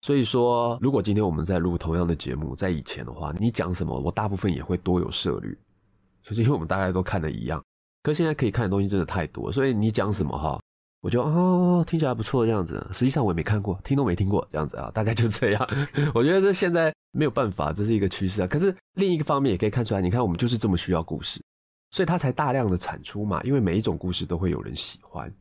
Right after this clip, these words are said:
这样子，有人可能比较喜欢惊悚，有人可能比较喜欢悬疑，或者有人喜欢，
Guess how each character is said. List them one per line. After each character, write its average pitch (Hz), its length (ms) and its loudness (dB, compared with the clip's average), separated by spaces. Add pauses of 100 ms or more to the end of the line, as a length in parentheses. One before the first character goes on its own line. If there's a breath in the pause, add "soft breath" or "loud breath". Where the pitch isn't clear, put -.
这 - 80 -12
样 - 80 -10
子， - 100 -14
有 82 80 -2
人 90 100 0
可 90 120 -6
能 82 100 -2
比 73 100 -8
较 82 100 -2
喜 87 120 -6
欢 78 120 -6
惊 113 200 -4
悚， - 220 -4 (420 soft breath)
有 85 120 -2
人 90 100 2
可 87 100 -2
能 82 120 0
比 - 60 -6
较 82 140 -4
喜 73 140 -8
欢 80 120 -4
悬 85 340 -4
疑， 85 260 -6
或 73 140 -6
者 71 140 -4
有 69 100 -6
人 76 100 -4
喜 - 140 -6
欢， 73 160 -6